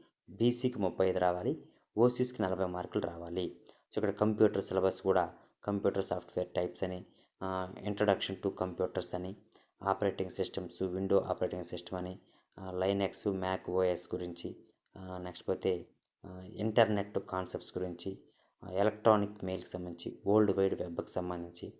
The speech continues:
మొత్తం office site, getting start with office, మొత్తం ఇట్లా కంప్యూటర్ అప్లికేషన్ పైన మొత్తం సిలబస్ అనేటువంటిది ఇలా ఉన్నది ఫ్రెండ్స్. So ఫ్రెండ్స్, ఇది దీనికి సంబంధించినటువంటి ఏంది, డాక్టర్ వైఎస్ఆర్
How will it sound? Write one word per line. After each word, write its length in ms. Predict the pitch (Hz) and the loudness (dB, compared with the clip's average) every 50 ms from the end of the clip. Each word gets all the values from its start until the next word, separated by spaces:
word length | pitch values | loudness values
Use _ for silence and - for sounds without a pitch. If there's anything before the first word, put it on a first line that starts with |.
| _ _ _ _ _ _ _ _ - | _ _ _ _ _ _ _ _ -2
మొత్తం 500 | 98 101 98 - - 117 101 87 85 - - _ _ _ _ - 95 95 | -2 -2 0 2 2 2 2 0 -4 -10 -18 _ _ _ _ 0 2 2
office 260 | 95 - - 101 95 - - | 2 2 0 0 0 0 -2
site, 400 | 92 92 90 - - 92 92 87 | -2 -2 -2 -2 -2 -4 -4 0
getting 320 | 90 98 95 - - 98 95 | 0 0 0 2 0 -2 -2
start 440 | - - - 92 92 - - 90 | -2 -4 -4 -4 -4 -4 -6 -4
with 240 | 92 92 - 92 90 | -4 -2 -2 -2 -2
office, 380 | 87 - - 87 - - 92 92 | -2 -4 -6 -8 -6 -8 -8 -6
మొత్తం 360 | 92 101 - - - 120 110 | -4 -4 -2 0 0 2 2
ఇట్లా 300 | 101 - 98 92 87 85 - - - - - - _ - | 4 4 4 4 2 0 -4 -14 -20 -20 -20 -20 _ -2
కంప్యూటర్ 400 | - 110 117 113 117 117 113 113 | 0 2 4 6 6 6 8 8
అప్లికేషన్ 480 | 104 95 - 98 90 - 92 85 - 87 - | 6 2 2 0 -2 -2 -2 -2 -4 -6 -4
పైన 100 | 92 87 | -4 -4
మొత్తం 320 | 90 87 85 - - 95 | -2 -4 -4 -4 -6 -6
సిలబస్ 440 | - - 90 90 82 87 82 - - | -4 -2 -2 -2 -2 -2 -4 -6 -8
అనేటువంటిది 580 | 87 85 - 85 82 82 82 - 90 85 78 - - _ _ _ _ _ _ _ _ - | -10 -10 -10 -10 -10 -10 -8 -6 -6 -6 -6 -10 -14 _ _ _ _ _ _ _ _ -6
ఇలా 140 | - 92 90 | -2 -2 -2
ఉన్నది 260 | 87 85 85 82 80 | 0 -2 -4 -6 -6
ఫ్రెండ్స్. 340 | 80 - 85 80 - - - _ _ _ _ _ _ _ _ - - | -8 -10 -18 -18 -20 -20 -20 _ _ _ _ _ _ _ _ 4 6
So 60 | 123 | 6
ఫ్రెండ్స్, 340 | 110 - 117 113 104 - - | 8 8 6 6 4 2 0
ఇది 420 | 110 107 107 110 101 87 85 - - _ - - _ _ _ _ _ _ _ - | 0 4 6 6 6 4 0 -6 -12 _ -20 -20 _ _ _ _ _ _ _ -2
దీనికి 220 | 110 101 98 - - | -2 -2 -2 -2 -2
సంబంధించినటువంటి 880 | - 95 90 92 92 90 - 95 90 87 87 92 90 - 131 - - | -2 -2 -2 -2 -4 -4 -4 -4 -4 -4 -6 -6 -2 -2 -2 0 0
ఏంది, 460 | - 101 98 95 101 98 95 98 98 - - _ _ _ _ _ _ _ - 85 | 0 0 0 2 2 2 2 2 0 -4 -10 _ _ _ _ _ _ _ -8 0
డాక్టర్ 340 | 87 98 101 - - - 92 | 2 2 2 4 2 0 2
వైఎస్ఆర్ 600 | 82 90 101 110 127 135 131 131 135 127 127 127 | 4 4 6 6 6 6 6 6 6 6 6 4